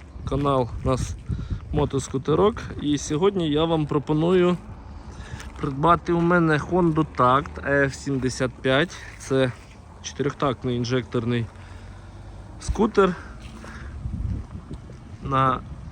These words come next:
водяному охолодженні Honda Tact, е, сорок дев'ять кубічних сантиметрів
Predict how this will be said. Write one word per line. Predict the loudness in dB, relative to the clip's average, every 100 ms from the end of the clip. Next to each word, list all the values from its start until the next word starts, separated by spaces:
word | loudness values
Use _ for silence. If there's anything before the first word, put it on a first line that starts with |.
| -14 -16 -16 -16 -14 -14 -16 -16 -16 -4 -2 0 2
водяному | 2 4 4 4 2
охолодженні | 0 0 2 2 0 -2 0 2 2
Honda | 2 2 -2 2 2
Tact, | 4 2 2 -4 -6 -6 -4 -2
е, | -4
сорок | -2 0 0 2
дев'ять | 4 6 6 2 -2
кубічних | 4 4 4 0 0
сантиметрів | 0 -2 0 0 0 -2 -4